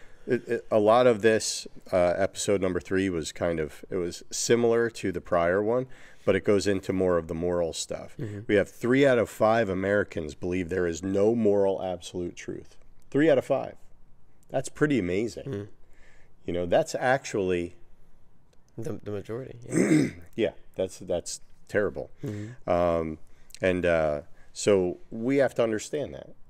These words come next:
Speaker 1: and we have to be able to be the, as the church, we need to be able to,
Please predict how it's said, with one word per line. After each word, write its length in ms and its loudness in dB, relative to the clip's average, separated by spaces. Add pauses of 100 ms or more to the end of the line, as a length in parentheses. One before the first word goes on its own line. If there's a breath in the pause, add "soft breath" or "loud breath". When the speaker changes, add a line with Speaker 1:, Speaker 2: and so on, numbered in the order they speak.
Speaker 1:
and 160 -4
we 80 2
have 160 4
to 80 -6
be 120 2
able 280 0
to 240 -6
be 440 -6 (140)
the, 500 -6
as 260 -4
the 120 -14
church, 540 -6
we 80 -8
need 200 -8
to 80 -20
be 140 -2
able 200 -4
to, 420 -6